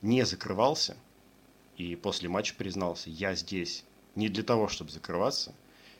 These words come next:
Многие от нас ожидали, что мы приедем, э, значит, к Антверпену в гости, будем играть лонгболами и рассчитывать на какие-то удачные рикошеты. М, мне такой футбол не нужен. Я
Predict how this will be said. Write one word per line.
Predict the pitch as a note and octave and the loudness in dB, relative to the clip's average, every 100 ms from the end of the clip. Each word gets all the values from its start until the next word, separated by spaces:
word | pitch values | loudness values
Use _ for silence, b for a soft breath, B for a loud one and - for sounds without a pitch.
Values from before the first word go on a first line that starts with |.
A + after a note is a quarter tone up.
| B - | B -12
Многие | F#2+ G#2 F#2+ F#2 | 0 0 2 0
от | F#2 | 2
нас | F#2+ - | 0 0
ожидали, | F#2 F#2 F2+ F2 | -4 -2 -2 -2
что | - F2+ | -4 -4
мы | F2 E2 - | -4 -6 -12
приедем, | - F#2+ G2 E2 D#2 - B B B B - | -6 -2 0 -2 -6 -10 B B B B -20
э, | - E2+ E2 | -12 -10 -6
значит, | F#2+ F#2 - | -2 0 0
к | |
Антверпену | G#2 A2+ G#2 G#2 G2+ | -2 0 -2 -2 -4
в | F#2+ | 2
гости, | A#2 A2 - | 4 4 2
будем | E2+ G2+ G2 G2+ | -4 -4 -2 -2
играть | G2 G2+ - | 2 2 2
лонгболами | G#2+ G2 G2+ A2+ G2 F2+ F2 | 0 0 2 4 4 2 -2
и | F2 | -4
рассчитывать | G2 - - E2+ E2+ | -2 -2 -4 -8 -6
на | F#2+ | -6
какие-то | - F#2+ F#2+ | -6 -6 -4
удачные | F#2 F#2 - F#2 | 0 0 2 -2
рикошеты. | F#2 G2+ - F3 - - - B B B - - | 0 2 2 0 -2 -8 -8 B B B -20 -16
М, | D#2+ E2 - - - - - - - - | -12 -12 -12 -18 -20 -20 -20 -20 -20 -6
мне | G2+ G#2+ C3+ | 0 4 4
такой | A#2+ A#2+ | 4 2
футбол | A#2 A2+ G2+ A2+ | 2 2 4 4
не | G#2+ | 4
нужен. | F#2 D#2 D#2 | 0 -4 -8
Я | F2 G2+ G2 | -2 0 0